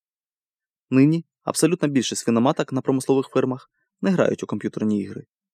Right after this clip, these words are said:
Їхні господарі-люди замикають їх у тісних станках для свиноматок розміром два метри на шістдесят сантиметрів. Ці станки мають бетонну підлогу і металеві бар'єри,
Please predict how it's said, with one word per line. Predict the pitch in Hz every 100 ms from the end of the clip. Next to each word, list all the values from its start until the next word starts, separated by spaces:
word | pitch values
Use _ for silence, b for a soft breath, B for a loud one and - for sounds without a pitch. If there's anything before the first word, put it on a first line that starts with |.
| _ _ _ _ -
Їхні | 190 202
господарі-люди | 160 - 156 143 143 156 175 - _ _ _ -
замикають | 120 135 143 160 120 110 -
їх | 160 - -
у | 117
тісних | 127 - 139
станках | - 127 131 147 175 - _ _ -
для | 123
свиноматок | - 123 117 113 - -
розміром | - 139 165 123 98 - _ _ -
два | 127 127
метри | 143 160 156 160 - _ -
на | 120
шістдесят | - 104 107 123
сантиметрів. | - 131 127 123 - - _ _ _ _ _ _ _ _ _ _ _ _ _ _ -
Ці | 151
станки | 147 151 143 190 190 - _ -
мають | 131 127
бетонну | 127 - 160 160
підлогу | - 117 107 95 - _ -
і |
металеві | 120 117 117 131
бар'єри, | 131 135 107 92